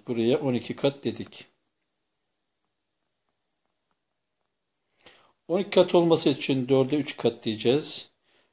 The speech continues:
Altıya yanına iki kat, üçün yanına dört kat dedik.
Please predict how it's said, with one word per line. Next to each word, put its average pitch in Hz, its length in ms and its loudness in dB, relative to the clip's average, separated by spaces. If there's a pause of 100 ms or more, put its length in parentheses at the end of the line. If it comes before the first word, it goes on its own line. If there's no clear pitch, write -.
(320)
Altıya 127 640 2 (140)
yanına 123 360 2
iki 120 240 -8
kat, - 500 -2
üçün 139 220 -8
yanına 127 360 -2
dört 123 240 0
kat - 280 -6
dedik. 101 420 -14